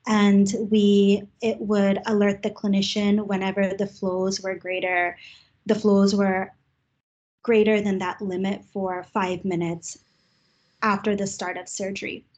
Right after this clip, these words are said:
And so this was rolled out successfully at U C S F in two thousand eighteen prior to my arrival and studied. So there's a paper potentially coming out by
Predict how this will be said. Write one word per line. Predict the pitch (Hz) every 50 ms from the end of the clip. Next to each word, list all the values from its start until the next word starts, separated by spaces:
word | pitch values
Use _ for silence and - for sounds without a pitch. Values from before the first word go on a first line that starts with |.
| _ _ _ _ _ _ _ _ _ _ _ _ _
And | - 233 226 226 214
so | 220 - 240 226 214 208 208 202 202 202 202 202 - - _ _ _ _ _ -
this | 233 226 226 247
was | 226 208 196 196
rolled | 196 202 202 208 220 208 196
out | 175 180 185 180 -
successfully | - - 196 196 - - 180 165 - - - - 202 202 214 214 214
at | - -
U | 214 196 190
C | 190 - - 202 190
S | 185 180 - -
F | 185 180 - 208
in | 202 190
two | - 208 202
thousand | 190 185 185 180 190 190 185
eighteen | 180 180 180 - - - - 190 180
prior | - - - 196 196 196 202 196
to | 196 - 208
my | 196 190 185 185
arrival | 180 175 170 165 165 - - - - 220 240 285 294 - _ _ _ -
and | 214 208 202 202 196
studied. | 196 - - - 233 226 208 233 226 190 185 180 196 196
So | - - - 214 202 190 190 190 190
there's | 208 196 196 196 190 -
a | - - 214 196 190 196 -
paper | - - 208 202 202 - 202 196 196 196 190 202 196 - _ -
potentially | 220 202 - 196 190 190 - 202 196 196
coming | 196 - 202 196 196 185 185
out | 180 180 185 190 214 202
by | - 185 180 175 175 175 180 175 175